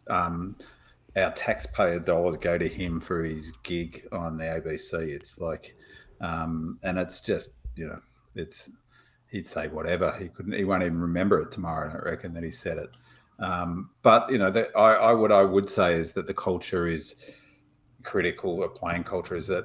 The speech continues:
I, you know, I really believe that players drive winning culture.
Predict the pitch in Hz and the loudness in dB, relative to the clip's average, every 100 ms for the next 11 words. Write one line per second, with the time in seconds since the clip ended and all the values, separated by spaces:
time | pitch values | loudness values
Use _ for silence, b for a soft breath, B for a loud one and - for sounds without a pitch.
0 | 95 104 - 92 85 90 95 90 82 85 | 0 0 0 -2 -2 2 4 2 0 0
1 | 85 82 - - - - 85 85 80 - | 0 -2 -4 -6 -10 -6 -4 -4 -6 -2
2 | 87 85 82 80 - - _ _ _ 101 | 0 2 0 -4 -16 -20 _ _ _ -8
3 | 90 82 - 92 - 139 | -4 -4 -2 -4 -2 -6